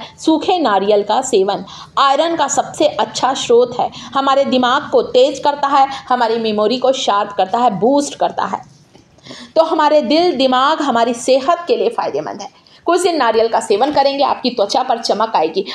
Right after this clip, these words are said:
आपके बालों का झड़ना बंद होगा। एक natural sunscreen की तरह काम करता है, सन की हानिकारक, सूर्य की हानिकारक किरणों से बचाता है हमें नारियल का सेवन।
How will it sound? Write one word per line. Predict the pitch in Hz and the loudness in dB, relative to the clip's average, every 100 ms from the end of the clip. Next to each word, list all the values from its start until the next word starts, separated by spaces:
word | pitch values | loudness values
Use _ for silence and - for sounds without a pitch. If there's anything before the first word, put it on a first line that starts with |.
| - | -6
आपके | 233 277 285 320 | -2 -2 0 0
बालों | 254 220 247 | 0 0 0
का | 262 269 | 0 -2
झड़ना | 170 185 208 | -2 -2 0
बंद | 220 196 | 0 0
होगा। | 185 - 104 - - | 0 -2 -4 -8 -2
एक | 262 320 | -2 0
natural | 302 226 240 285 311 311 - _ | 0 0 -2 0 0 -2 -14 _
sunscreen | 349 330 381 311 294 294 | -2 -2 -4 0 2 2
की | 294 | 2
तरह | 247 240 262 | 0 0 0
काम | 262 196 226 | 0 -2 -2
करता | 233 - - | -4 -4 -4
है, | 202 - - - | -6 -8 -12 -10
सन | - 359 392 | -2 0 0
की | 349 381 | 2 0
हानिकारक, | 311 226 247 240 220 247 | 2 0 0 0 2 0
सूर्य | - 359 359 | 0 0 2
की | 339 320 | 0 0
हानिकारक | 240 226 233 208 196 214 | 0 0 0 0 0 0
किरणों | 254 233 285 | 0 2 2
से | 330 220 | 0 0
बचाता | 190 190 233 247 | 0 0 2 2
है | 262 254 - - | 2 2 -2 -6
हमें | 254 226 | -2 0
नारियल | 202 175 185 185 | 0 0 2 0
का | 190 220 - - | 0 -4 -6 -8
सेवन। | - 190 143 104 | 0 2 0 -2